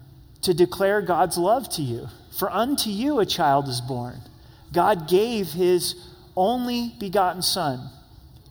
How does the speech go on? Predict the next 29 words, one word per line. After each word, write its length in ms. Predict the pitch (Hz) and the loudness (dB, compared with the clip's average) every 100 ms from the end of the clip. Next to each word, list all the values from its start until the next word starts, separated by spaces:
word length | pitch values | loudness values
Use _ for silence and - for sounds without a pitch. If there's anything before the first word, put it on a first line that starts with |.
| - | -2
his 200 | 381 170 | 0 2
valued, 580 | 156 175 208 240 214 202 | 2 4 4 2 -2 -4
loved 340 | 190 196 190 | 2 2 2
Son 420 | 175 - 180 147 | 0 0 0 -2
for 160 | 139 190 | -2 0
you 240 | 185 190 | 0 0
because 460 | 156 160 - 185 - - - - | 0 0 0 0 0 -8 -18 -8
he 200 | 202 196 | -4 0
loves 400 | 185 185 156 165 | 2 2 0 -4
you, 280 | 233 156 - - - - - - - - - - - - - - - - - - - - - | -2 -2 -4 -16 -20 -20 -20 -20 -20 -20 -20 -20 -20 -20 -20 -20 -20 -20 -20 -20 -20 -20 -8
so 240 | - 202 | 0 2
that 140 | 208 185 | 4 2
you 160 | 185 262 | 0 -2
could 160 | 240 | 0
have 360 | 190 190 170 151 | 2 4 4 4
a 280 | 147 135 - - - | 2 0 -4 -12 -4
counselor, 640 | 180 175 - 156 131 120 120 - | -2 0 0 0 -2 -4 -12 -16
Prince 320 | - 208 185 | -8 -4 -2
of 160 | 196 - | -2 -4
Peace, 400 | - 185 147 - - | -6 -6 -4 -4 -4
a 60 | 156 | -2
mighty 360 | 156 180 180 | 0 0 0
God, 420 | 151 165 156 151 120 - - | 0 0 2 0 -2 -14 -10
an 100 | 160 | -4
everlasting 640 | 165 170 180 170 165 - 160 | -2 0 4 4 4 0 -4
Father 400 | - 160 151 139 | -2 0 2 0
in 160 | 156 160 | -4 -4
the 100 | 147 | -6
person 680 | - 202 185 - 165 151 | -4 -4 -2 -2 -2 -4